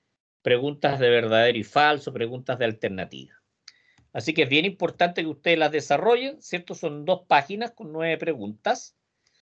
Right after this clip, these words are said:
donde hay que explicar, hay que desarrollar, hay que hacer resúmenes, que es importante que los vayan haciendo.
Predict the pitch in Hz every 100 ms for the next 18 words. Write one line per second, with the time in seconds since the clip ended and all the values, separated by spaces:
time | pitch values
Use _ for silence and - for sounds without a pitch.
0 | _ _ _ 143 143 139 139 135 - 107
1 | 101 147 156 151 139 135 110 104 120 110
2 | 101 127 151 151 147 123 - 120 113 -
3 | 113 113 - 170 165 151 147 143 135 127
4 | 120 110 117 - 131 135 127 117 120 123
5 | 123 131 156 147 160 220